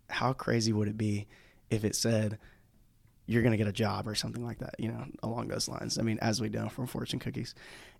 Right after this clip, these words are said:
And I flipped the thing over and lo and behold, it says, "Your next interview will result in a job offer." And s-, I was, I was, like, freaking out. I was,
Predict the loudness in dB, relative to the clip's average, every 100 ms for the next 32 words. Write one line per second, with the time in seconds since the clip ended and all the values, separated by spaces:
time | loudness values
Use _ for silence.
0 | _ 6 8 6 2 0 2 2 2 4
1 | 4 6 4 6 4 2 0 2 2 2
2 | 2 4 6 6 4 4 4 4 2 2
3 | 4 2 0 0 2 4 4 4 0 0
4 | 4 4 6 4 4 2 4 4 4 2
5 | 0 4 4 4 2 -4 -6 -8 -12 -20
6 | -20 -20 -20 _ -4 2 4 4 2 0
7 | 10 10 10 4 12 12 12 8 4 4
8 | 6 2 0 0 2 2 -2